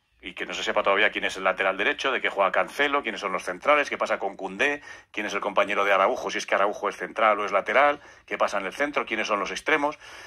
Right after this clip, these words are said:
No sé, ahí hay cosas. Luego se hacen cambios, tres cambios de golpe, pero no hay ninguna variante táctica. Tácticamente no cambia nada en el campo. El, el Girona te dio un baño por momentos. No digo que todo el partido fuese un baño, pero hubo minutos en la segunda parte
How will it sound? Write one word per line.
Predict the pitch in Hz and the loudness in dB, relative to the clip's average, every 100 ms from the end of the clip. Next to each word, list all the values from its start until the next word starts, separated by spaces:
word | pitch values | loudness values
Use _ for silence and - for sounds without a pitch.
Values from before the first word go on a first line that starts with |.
| - - - | -20 -20 -14
No | - | -6
sé, | - 104 | -2 2
ahí | 95 110 | 2 2
hay | 113 110 | 0 0
cosas. | 117 95 | -2 0
Luego | 101 110 113 | 2 4 4
se | 107 | 2
hacen | 107 107 95 95 | -2 -2 -4 2
cambios, | 120 123 110 107 - | 4 4 0 -4 0
tres | - - | 0 4
cambios | 156 151 135 | 2 4 2
de | 127 | 4
golpe, | 117 95 | 2 2
pero | 90 92 | 0 2
no | 104 | 2
hay | 113 | 0
ninguna | 104 107 104 | -2 -2 2
variante | 98 98 95 92 | 4 2 -2 -2
táctica. | 143 - 117 117 113 | -2 -2 -4 -4 -2
Tácticamente | 110 - 110 110 107 | -4 -4 -2 -2 -4
no | 98 | 0
cambia | 110 98 87 | 0 0 2
nada | 120 143 | 4 4
en | 104 | 2
el | 98 | -2
campo. | 92 160 131 135 - - - - | 0 0 0 -4 -4 -18 -20 -16
El, | - 95 - - | -10 -8 -8 -8
el | 104 | -6
Girona | 95 98 117 127 - _ | 0 2 4 4 0 _
te | 87 | -12
dio | 80 98 | -6 -6
un | 101 87 | -4 2
baño | 101 127 101 | 2 2 -2
por | 107 98 | -2 -2
momentos. | 87 107 135 202 202 | 0 0 -2 -4 0
No | 160 | 0
digo | 214 139 | 2 2
que | |
todo | 131 | 4
el | 135 | 4
partido | 123 110 123 110 | 4 2 0 -4
fuese | 110 107 | -4 -4
un | 95 | -2
baño, | 90 76 73 | -2 -4 -12
pero | 87 85 | -8 -2
hubo | 110 | -2
minutos | 104 113 120 95 | -2 -4 -2 0
en | |
la | 92 | -2
segunda | 87 98 | 0 2
parte | 95 107 151 | 4 4 2